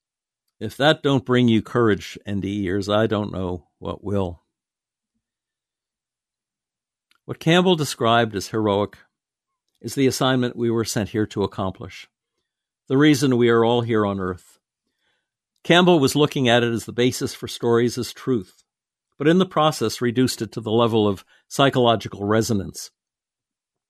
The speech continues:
In the foreword to the nineteen forty-nine edition, Campbell quotes the Vedas, quote,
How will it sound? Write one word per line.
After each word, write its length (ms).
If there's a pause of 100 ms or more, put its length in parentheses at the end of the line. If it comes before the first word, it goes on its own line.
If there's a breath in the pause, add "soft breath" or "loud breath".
(280)
In 100
the 80
foreword 400
to 240
the 180
nineteen 320
forty-nine 480
edition, 460
Campbell 340
quotes 360
the 100
Vedas, 500 (480)
quote, 300